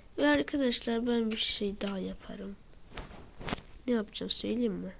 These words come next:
Bir şey al-, e, kar topu attığımda T N T patlayacak. Onun komutunu bulup size geleceğim.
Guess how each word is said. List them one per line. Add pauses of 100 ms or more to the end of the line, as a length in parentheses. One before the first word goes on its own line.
(3250)
Bir
şey
al-, (840)
e,
kar
topu
attığımda (1160)
T
N
T
patlayacak. (2000)
Onun
komutunu
bulup (220)
size
geleceğim.